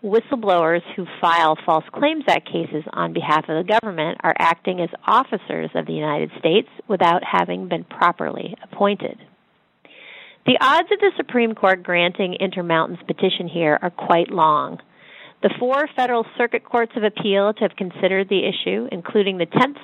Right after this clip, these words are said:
Circuit Court of Appeals, which heard the Intermountain case, have all rejected arguments that the whistleblower provisions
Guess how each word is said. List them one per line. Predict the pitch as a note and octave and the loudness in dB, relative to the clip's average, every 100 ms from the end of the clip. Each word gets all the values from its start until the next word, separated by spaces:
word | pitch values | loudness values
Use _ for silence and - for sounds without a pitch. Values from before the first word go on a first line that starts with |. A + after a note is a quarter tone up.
| - | 0
Circuit | G3+ G3+ - | 2 0 -2
Court | F#3+ E3+ | 2 2
of | E3 | 2
Appeals, | D#3 - F#3 E3+ D#3+ F3 - | -4 -2 0 0 0 -4 -4
which | F3 - - | -4 -6 -10
heard | - - F#3+ F3 E3 | -6 2 4 4 0
the | E3+ | -2
Intermountain | F3+ G#3+ F3+ D3 C#3+ D#3 | 0 -2 -2 0 0 -4
case, | - - - - - - - - | -2 -2 -2 -6 -14 -18 -18 -2
have | A3 - | -2 -2
all | - A#3 B3+ C4+ | 0 2 4 2
rejected | B3 G#3+ G#3+ G3+ - F3 | 0 -2 -2 -2 -2 -2
arguments | - D#3 D#3 - - - | 0 0 -2 -10 -8 -4
that | D3+ | -4
the | F3 | 0
whistleblower | E3 E3 E3+ E3+ D#3+ | 0 0 0 2 2
provisions | E3 F3 E3 D#3 D3 D#3 | 0 -2 0 0 -2 -6